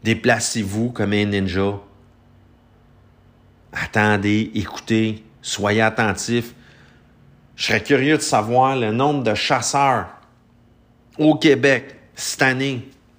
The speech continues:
qui ont entendu un clock. Je serais curieux. Je serais prêt à mettre ma main au feu qu'il y a pas dix pour cent des chasseurs au Québec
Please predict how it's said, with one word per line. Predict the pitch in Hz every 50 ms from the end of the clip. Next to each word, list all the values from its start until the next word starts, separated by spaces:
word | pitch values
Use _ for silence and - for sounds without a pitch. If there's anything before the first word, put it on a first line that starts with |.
| _ _ _
qui | - -
ont | 117 113 117
entendu | 117 113 - 117 113 107 101
un | 123 131 120
clock. | - - 131 127 120 - - - - - - _ _ _ _ _ _ _ _ _ _ _ _ _ _ _ _ _ _ _ _ _ -
Je | -
serais | - 107 110 104
curieux. | 107 - 120 104 104 104 98 95 98 - - - _ _ _ _ _ _ - - _ - - _ - - - - - - - - _ - _ _ _ _
Je | - -
serais | - 117 113
prêt | - - 156 156 151
à | 139 123
mettre | 120 127 135 139 139 - -
ma | 113 107 104
main | 107 117 135 156 151
au | 139 135
feu | 123 123 - - 143 143 139
qu'il | - -
y | 85
a | 85
pas | - - 139 135 123
dix | 110 107 131 170 165 -
pour | - - 139 120
cent | - - - 143 135
des | 123 117 110
chasseurs | - - 127 113 - - 131 123 123 120 - -
au | 110 107
Québec | - - 98 87 85 101 104 107 -